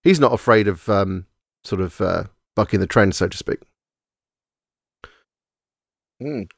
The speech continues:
Speaker 2: Now, I,
Speaker 1: Uh,
Speaker 2: I will say
Speaker 1: hmm.
Speaker 2: about the plot, I, I didn't find the plot that hard to keep track of. It's not, I think the issue is, you know,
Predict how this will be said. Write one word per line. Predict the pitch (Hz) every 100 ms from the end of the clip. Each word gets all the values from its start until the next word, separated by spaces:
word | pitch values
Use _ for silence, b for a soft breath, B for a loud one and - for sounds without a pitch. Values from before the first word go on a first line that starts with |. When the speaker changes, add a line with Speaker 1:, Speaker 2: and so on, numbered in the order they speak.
| _
Speaker 2:
Now, | 143 170 175 190
I, | 165 170
Speaker 1:
Uh, | - 208
Speaker 2:
I |
will | 190 302
say |
Speaker 1:
hmm. | 139 214
Speaker 2:
about | 190 175
the |
plot, | - - 185 165 -
I, | 92 139 139 -
I | 165
didn't | 269 415
find | - 123
the | 104
plot | - 110 95
that | 95 90
hard | 95 92
to | 95 80 85 _ _ _ - -
keep | 123 -
track | 143 139 -
of. | 107 90
It's | 113 -
not, | 175 170 151 - _ _ _ - 117 - -
I | 135
think | 185 147 -
the | 135
issue | 139 - 120
is, | 110 101 - _ -
you | 131 127
know, | 113